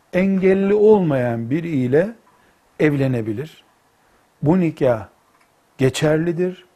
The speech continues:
Din açısından hiçbir eksikliği de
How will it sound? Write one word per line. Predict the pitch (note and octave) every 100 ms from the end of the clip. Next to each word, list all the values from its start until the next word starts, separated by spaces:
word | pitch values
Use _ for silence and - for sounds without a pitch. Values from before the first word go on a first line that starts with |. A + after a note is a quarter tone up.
| _ _ _ _ _ _ _ D#3+
Din | A#3 B3
açısından | F#3 C#3 C#3 D#3 C#3+ B2+ C3 D#3+ F#3+ _ _ _ _ _
hiçbir | G#3 G3 F#3+ F3 -
eksikliği | E3 D#3+ - C#3+ - C3 B2
de | A#2+ G3